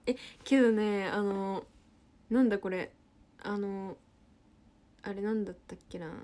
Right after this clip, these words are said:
パーフェクト、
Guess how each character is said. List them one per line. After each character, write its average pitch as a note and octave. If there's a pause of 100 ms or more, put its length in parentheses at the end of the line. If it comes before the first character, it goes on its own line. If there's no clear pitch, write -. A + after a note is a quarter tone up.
(2750)
パ D4
ー -
フ D#4+
ェ D#4
ク C4+
ト、 C4